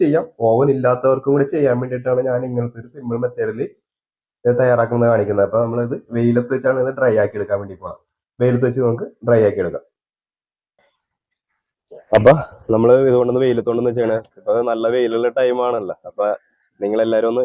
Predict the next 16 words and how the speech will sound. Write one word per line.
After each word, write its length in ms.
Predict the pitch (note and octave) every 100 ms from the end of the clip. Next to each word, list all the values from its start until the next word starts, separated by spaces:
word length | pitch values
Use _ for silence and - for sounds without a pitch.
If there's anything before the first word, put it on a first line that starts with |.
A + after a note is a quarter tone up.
| A#2+
ഇതൊന്ന് 240 | A#2 A#2 -
ട്രൈ 160 | G#2+
ചെയ്ത് 180 | G#2 G#2+
നോക്കണം. 260 | A2 G2 F2+ _ _ _ _ _ _ _ _ _
വെയിലത്ത് 240 | A#2 A#2+ A#2+
വെച്ച് 180 | A#2+ B2+
ഒന്ന് 120 | B2+ - -
ശരിക്കും 240 | C3 B2
ഒന്ന് 120 | B2+ B2+
ഡ്രൈ 120 | B2 A2+
ആയി 80 | A2
കിട്ടട്ടെ. 300 | G#2+ F2+ E2+ _ _ _ _ _ _ _ _ _ _ _ _ _ _ _ _ -
എന്തോരം 220 | A#2 B2 B2+
ടൈമൊക്കെ 320 | C3+ B2+ C3
എടുക്കേണ്ടതെന്ന് 420 | B2+ B2 B2 B2
ഞാൻ 80 | B2